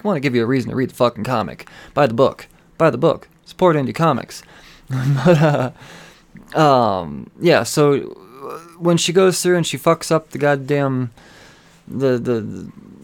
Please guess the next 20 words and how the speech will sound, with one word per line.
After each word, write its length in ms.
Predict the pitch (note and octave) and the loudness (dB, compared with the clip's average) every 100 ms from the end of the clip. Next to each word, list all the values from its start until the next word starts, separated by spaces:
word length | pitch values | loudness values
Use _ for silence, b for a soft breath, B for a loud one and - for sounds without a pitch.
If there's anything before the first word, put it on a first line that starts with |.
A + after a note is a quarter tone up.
| C#2 C#2+ C2+ - | -20 -20 -20 -20
the, 180 | A2+ B2 | -10 -8
the 120 | A#2 | -6
puppet 360 | - C#3 B2 A#2+ | -4 -4 -2 -2
master 420 | A#2 A#2 - B2 | -2 -4 -4 -8
thingy. 440 | A2+ B2 A#2+ B2 A2 - - - | -6 -4 -4 -4 -6 -14 -14 -6
Um, 200 | B2+ A#2+ | -4 -2
I'm 140 | C3 | 0
using 260 | B2+ A2 A2 | -2 -2 -4
all 120 | G#2 | -2
the 60 | |
wrong 240 | G#2 G2+ G2 | -2 -4 -4
words 280 | F#2 F2 - | -8 -8 -10
here, 160 | G2+ | -8
but 200 | A2 G#2+ | -8 -6
you 60 | C#3 | -2
get 160 | C#3 | -2
the 100 | G#2+ | -2
idea. 380 | F#2+ F2+ E2+ A2 - B B | -4 -6 -10 -12 -16 B B
The 160 | C#3 | -2
boss. 500 | C3 A#2+ B2+ - - | 2 2 0 -8 -12